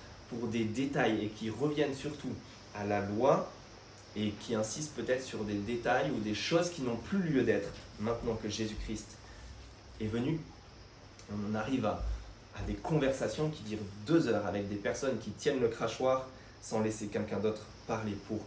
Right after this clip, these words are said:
militer sur un, un point secondaire et en faire toute une, une doctrine, euh, tellement importante.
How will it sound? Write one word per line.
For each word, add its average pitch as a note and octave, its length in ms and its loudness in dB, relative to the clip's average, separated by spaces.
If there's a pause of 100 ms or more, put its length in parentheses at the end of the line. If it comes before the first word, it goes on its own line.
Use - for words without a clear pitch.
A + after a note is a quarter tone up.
(280)
militer A#2 500 0
sur G#2 240 -2
un, F#2+ 200 -2
un G2 100 -2 (100)
point C3 260 4 (340)
secondaire A#2+ 640 6 (1120)
et G2+ 60 -4
en G2 80 0
faire A2 320 0
toute - 260 -10
une, A2 140 0 (480)
une G2 160 -4 (120)
doctrine, A2 500 0 (640)
euh, F#2 160 -2 (240)
tellement G#2+ 420 4
importante. - 600 -4